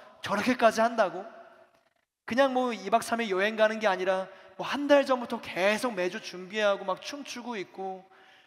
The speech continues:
그, 그걸 한다고? 뭐 지원해 주는 거야? 돈을 다 대줘? 아니야. 돈을 막 주면서까지 가는 거예요.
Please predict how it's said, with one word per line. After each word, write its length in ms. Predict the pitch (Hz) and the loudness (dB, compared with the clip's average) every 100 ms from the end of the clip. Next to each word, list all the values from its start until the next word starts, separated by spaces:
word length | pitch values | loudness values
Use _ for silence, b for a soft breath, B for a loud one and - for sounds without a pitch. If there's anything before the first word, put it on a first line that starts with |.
| b - | b -4
그, 360 | 240 277 254 | 2 2 2
그걸 200 | - 220 | -2 -2
한다고? 540 | 220 262 277 240 196 240 - - - _ _ _ _ _ _ _ _ _ _ _ _ | 0 -2 0 0 0 -12 -14 -20 -20 _ _ _ _ _ _ _ _ _ _ _ _
뭐 160 | 220 254 - | -10 -8 -6
지원해 380 | - 262 269 269 | 0 2 4 2
주는 260 | 247 233 | 0 -4
거야? 360 | 214 233 254 - | -2 -2 -2 -8
돈을 200 | 214 240 | -4 -2
다 140 | 220 208 | 0 -2
대줘? 360 | 180 185 269 - - - | -4 -6 -10 -10 -20 -12
아니야. 420 | - 170 185 165 147 | -6 -6 -6 -10 -8
돈을 260 | 202 254 254 | -2 0 2
막 200 | - - | 0 0
주면서까지 840 | 240 269 262 262 254 220 214 208 - - | 0 2 2 2 6 4 4 -8 -12 -12
가는 300 | - 180 180 | -10 -8 -10
거예요. 180 | 151 | -12